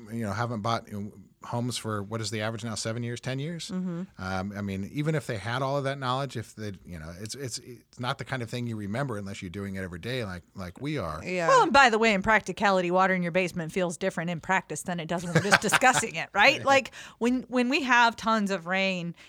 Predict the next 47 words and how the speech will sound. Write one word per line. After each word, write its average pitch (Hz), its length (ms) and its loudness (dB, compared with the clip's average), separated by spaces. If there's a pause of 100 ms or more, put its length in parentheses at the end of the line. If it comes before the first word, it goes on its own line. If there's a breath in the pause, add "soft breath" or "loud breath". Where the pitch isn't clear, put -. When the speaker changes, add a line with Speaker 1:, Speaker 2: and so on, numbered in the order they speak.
Speaker 3:
and 185 400 -4
your 254 160 -2
gutters 185 400 0
are 180 80 -2
clogged 170 340 0
and 175 360 -8
you've 190 260 -4
got 196 220 2
that 175 160 0
nightmare 180 340 -2
of 165 120 -8
getting 180 280 0
up 180 200 -2
on 175 160 -2
the 160 60 -6
roof 170 300 -4
and 170 140 -8
cleaning 185 340 -2
that 170 160 -2
out 180 140 2
in 160 100 -6
the 170 60 -6
middle 175 260 -2
of 160 220 -6
what's 175 180 -6
a 170 60 -8
nightmare 170 520 -4 (220)
storm, 190 500 0
right? 175 220 0
I 185 80 4
wouldn't 175 220 0
Speaker 1:
Yeah. 175 60 -2
Speaker 3:
advise 214 380 6
that. 131 280 -2
But 196 220 2 (500 loud breath)
when 220 180 4
you've 226 140 4
got 233 300 2
these 208 200 -6
issues 196 320 -2
and 233 200 -2
you 254 100 -2
feel 226 420 0
that, 285 300 2 (300)
you 214 260 0
live 208 220 2
it, 277 180 0